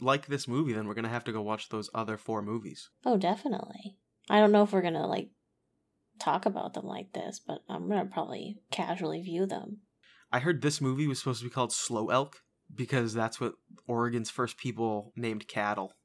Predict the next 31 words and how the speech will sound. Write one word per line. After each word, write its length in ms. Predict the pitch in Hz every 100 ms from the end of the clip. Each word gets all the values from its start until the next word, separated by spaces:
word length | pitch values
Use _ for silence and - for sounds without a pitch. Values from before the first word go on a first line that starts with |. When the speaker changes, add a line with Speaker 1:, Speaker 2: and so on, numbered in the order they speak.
| -
Speaker 1:
<laughs> 220 | - -
I 760 | 151 - 170 151 - _ - 151
thought 220 | - 120
that 80 | 120
was 140 | 107
funny. 380 | 101 107 107 104 _ -
Speaker 2:
I 60 | 208
think 180 | 285 349
it's 120 | 233
weird 200 | 196 190
that 120 | -
elk 260 | 175 185 196
were 180 | 180
around 400 | 170 170 165 165
before 560 | 175 185 175 165 180 190 _ -
like 240 | 196 190
cows. 540 | - 185 190 190 196 - _ _
Speaker 1:
Well, 120 | 139
cows 340 | 127 139 139 151
come 200 | - 131
from 340 | - 113 104
Europe. 280 | 104 196 123 _ _ - -
Speaker 2:
How 80 | 220
fancy. 600 | 208 214 214 196 196 196 _ _ _ _ _ _ -
Speaker 1:
Right? 280 | 98 117 - - - - - - _ _ - - - - - _
Speaker 2:
I 80 | 233
don't 160 | 208 254
know. 320 | 165 180 233
I'm 100 | 214
not 160 | 240 240
European. 520 | 180 175 165 180 208